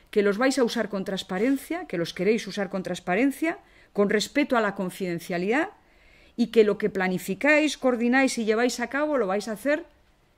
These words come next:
tanto en las tareas propias como en las que tengáis que compartir con otras de manera responsable.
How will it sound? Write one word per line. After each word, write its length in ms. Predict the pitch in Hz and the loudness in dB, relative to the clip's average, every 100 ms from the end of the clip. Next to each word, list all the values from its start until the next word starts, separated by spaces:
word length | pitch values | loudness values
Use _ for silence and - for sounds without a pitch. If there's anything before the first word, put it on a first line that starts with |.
| _ | _
tanto 260 | - 226 208 | -2 0 0
en 60 | 190 | 0
las 160 | 170 | -2
tareas 300 | - 185 196 | -4 -4 -4
propias 380 | 190 170 151 143 | -4 -8 -6 -6
como 200 | - 156 | -4 -2
en 60 | 156 | -2
las 120 | 151 | -4
que 120 | - | -8
tengáis 320 | 151 170 196 | -8 -6 -6
que 100 | 214 | -6
compartir 500 | 202 196 196 190 220 | -8 -6 -6 -4 -6
con 180 | 202 196 | -4 -4
otras 260 | 240 247 226 | -4 -4 -4
de 80 | 185 | -4
manera 300 | 180 196 180 | -4 -4 -6
responsable. 720 | 160 - 156 135 156 131 - | -8 -10 -10 -8 -10 -12 -14